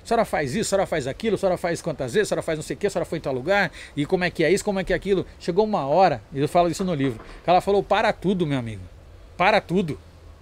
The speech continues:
Eu já não aguento mais, eu tô quase morrendo aqui, já fala o que que é que tem que falar e acabou."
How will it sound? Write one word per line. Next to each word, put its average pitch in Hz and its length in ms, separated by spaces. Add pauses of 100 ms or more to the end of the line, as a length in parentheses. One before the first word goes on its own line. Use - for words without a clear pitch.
(200)
Eu 151 60
já 175 120
não 220 80
aguento 202 320
mais, 190 200
eu 175 60
tô 208 100
quase 214 200
morrendo 202 440
aqui, 214 280 (300)
já 208 220
fala 240 420
o 240 60
que 240 100
que 240 140
é 233 60
que - 80
tem 233 140
que - 60
falar 220 400
e 254 80
acabou." 247 500